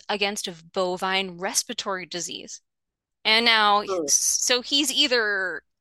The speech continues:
Speaker 1: confused or he's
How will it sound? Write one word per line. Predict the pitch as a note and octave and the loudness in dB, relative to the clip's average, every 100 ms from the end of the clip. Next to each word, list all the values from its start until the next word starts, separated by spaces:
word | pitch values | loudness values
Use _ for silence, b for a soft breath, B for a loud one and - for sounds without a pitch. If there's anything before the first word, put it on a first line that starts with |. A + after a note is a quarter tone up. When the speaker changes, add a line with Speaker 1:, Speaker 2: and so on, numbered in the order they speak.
| _ | _
Speaker 1:
confused | - A3 G3+ - F#3 F3+ A#3 C#4+ - - _ _ _ | -4 -2 -2 -2 -2 -2 -2 -2 -2 -8 _ _ _
or | G#3 F#3 F3 E3+ E3+ - _ | -2 -2 -2 -4 -6 -12 _
he's | - A3 F#3 F3 - | -6 -2 -2 -4 -8